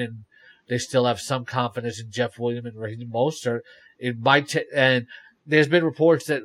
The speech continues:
Cook is gonna sit back and take his time, that Miami gave him an offer, but he feels he deserves better. So it might take an injury, but when it does, I think Dalvin Cook is not quite done.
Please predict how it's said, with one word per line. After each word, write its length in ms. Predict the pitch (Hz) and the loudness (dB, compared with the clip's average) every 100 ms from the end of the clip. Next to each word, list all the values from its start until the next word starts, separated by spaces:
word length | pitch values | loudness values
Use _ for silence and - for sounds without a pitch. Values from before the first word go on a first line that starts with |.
| - _ _ _ _ | -10 _ _ _ _
Cook 240 | 165 165 | 0 2
is 120 | 151 131 | 0 -2
gonna 200 | 147 135 | -2 -4
sit 340 | - 160 - | -2 -4 0
back 260 | 143 139 139 | -2 -2 -4
and 140 | 120 | -4
take 220 | 143 139 | -2 -2
his 160 | 123 - | -4 -4
time, 300 | 156 185 147 | 0 0 -2
that 100 | 123 | -4
Miami 420 | 131 131 135 131 | -2 -2 -4 -6
gave 240 | 120 135 | -4 -4
him 80 | 120 | -4
an 100 | 120 | -6
offer, 560 | 117 175 208 - 131 127 - - _ _ | 2 4 4 0 -4 -4 -10 -20 _ _
but 320 | 117 135 131 | 2 4 2
he 160 | 127 143 | -2 -4
feels 360 | 143 151 147 131 | 0 -2 -2 -2
he 120 | 143 | -2
deserves 480 | 135 123 185 175 113 | 0 4 4 4 -2
better. 340 | 110 98 92 _ _ _ _ _ _ _ _ | -6 -6 -12 _ _ _ _ _ _ _ _
So 200 | _ 160 | _ 2
it 80 | 143 | 2
might 240 | 151 175 170 | 4 4 6
take 220 | 170 156 | 4 4
an 100 | 139 | -2
injury, 600 | 135 151 127 113 104 107 _ _ _ - | -4 -4 -4 -4 -6 -10 _ _ _ -2
but 100 | 127 | 2
when 180 | 135 | 4
it 120 | 123 - | 2 2
does, 320 | 147 139 123 | 4 4 4
I 120 | 131 | 0
think 320 | 120 139 117 | 0 -4 0
Dalvin 360 | 139 127 120 107 | 2 4 2 -4
Cook 280 | 127 120 107 | -2 -2 -4
is 120 | - | -12
not 220 | 120 110 | -12 -12
quite 380 | - 113 107 98 | -10 -10 -10 -2
done. 240 | 131 110 | -2 -2